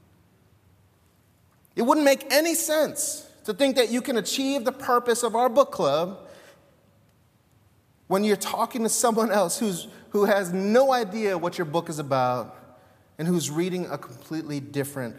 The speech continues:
book. Is this making sense? The point of Christian fellowship is to be focused on God with other people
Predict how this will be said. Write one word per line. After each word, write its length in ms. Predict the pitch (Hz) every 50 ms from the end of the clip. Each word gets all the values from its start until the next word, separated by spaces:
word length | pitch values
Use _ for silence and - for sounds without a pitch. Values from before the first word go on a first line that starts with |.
| - - - - _ _ -
book. 280 | 127 104 - - - - _ _ _ _ _ _ _ _ _ _ _ _ _ _ _ _ _ _ _ _ _ _ _ -
Is 60 | 160
this 160 | 214 247 -
making 260 | 311 277 277 262 277
sense? 420 | 262 294 277 285 269 - - - - - - - - _ - - - - - - - _ _ _ _ _ _ _ _ _ _ _ _ _ _ _ _ _ _ _ _ _ _ _ _ _
The 60 | -
point 480 | 143 - - - 262 269 277 277 285 277
of 100 | 269 277
Christian 360 | - 247 247 233 - 233 220
fellowship 640 | 220 - 202 202 202 202 190 - 185 180 180 170 - -
is 200 | 160 160 151 -
to 140 | - 160 139
be 360 | - - - - - 147 143
focused 600 | 135 - - - 196 214 226 220 226 214 - - -
on 260 | - 180 175 175 156
God 420 | 131 127 123 123 123 120 120 120 117 - - - - _ _ _ -
with 420 | 120 123 135 156 185 202 190 - -
other 240 | 175 196 190 208 202
people 560 | 202 - 226 214 202 - 135 127 123 127 131